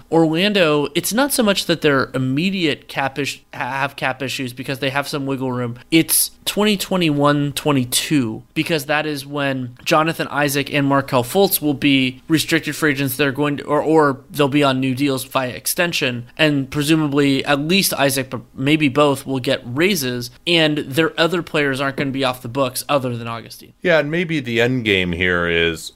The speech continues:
Speaker 2: we're gonna try and sign you to a contract that we think is movable. Maybe it's, uh, following a similar structure to Gordon where it has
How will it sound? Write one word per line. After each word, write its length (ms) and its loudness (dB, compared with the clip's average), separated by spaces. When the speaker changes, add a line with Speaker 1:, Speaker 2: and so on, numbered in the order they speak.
Speaker 2:
we're 180 2
gonna 180 2
try 280 0
and 120 -2
sign 320 -2
you 140 -2
to 140 -2
a 40 -2
contract 600 -2
that 100 -6
we 140 -8
think 260 -4
is 140 -6
movable. 680 -2
Maybe 280 0
it's, 300 -4
uh, 240 -2
following 340 0
a 40 -8
similar 380 -4
structure 440 -4
to 100 -8
Gordon 540 -4
where 180 -4
it 80 -6
has 420 -4